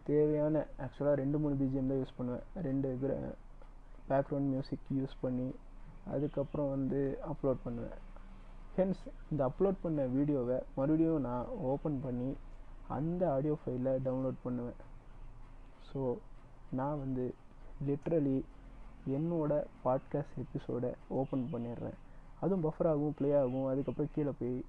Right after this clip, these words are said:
அந்த எபிசோடை நான் டவுன்லோட் பண்ணுவேன். So, அந்த ஒரு வியூவர் நான் தான்.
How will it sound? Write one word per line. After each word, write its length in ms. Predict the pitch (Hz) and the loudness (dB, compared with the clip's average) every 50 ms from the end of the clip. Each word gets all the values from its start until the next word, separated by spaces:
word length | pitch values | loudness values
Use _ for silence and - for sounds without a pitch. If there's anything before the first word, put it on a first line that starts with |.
| - - | -10 -8
அந்த 260 | - 135 147 143 143 | -4 -2 0 0 0
எபிசோடை 400 | 127 - - - - 120 120 131 | -2 -4 -6 -6 -6 -4 -4 -4
நான் 200 | 127 127 123 120 | -4 -4 -4 -2
டவுன்லோட் 340 | 117 117 120 123 117 117 - | -2 -2 -2 -2 -4 -4 -6
பண்ணுவேன். 300 | - 117 110 107 113 117 - - - - - - - - - - - | -6 -4 -4 -4 -4 -6 -8 -12 -14 -16 -18 -18 -18 -18 -18 -16 -16
So, 380 | - - - 147 135 135 127 - - - - - - - - - - - - - - - - - - - - - - - - - - - | -10 -4 0 2 2 2 2 0 -2 -8 -12 -14 -14 -16 -16 -16 -16 -16 -16 -16 -16 -16 -16 -16 -16 -16 -14 -14 -14 -14 -14 -12 -6 -2
அந்த 200 | 135 147 151 143 | 0 0 2 2
ஒரு 200 | 139 139 131 123 | 2 2 2 4
வியூவர் 640 | 127 127 127 123 123 123 123 - - - - - | 2 2 2 2 0 0 -2 -4 -10 -12 -8 -6
நான் 240 | 123 117 113 120 120 | -4 -2 -2 -2 -2
தான். 180 | 113 120 - | -4 -4 -6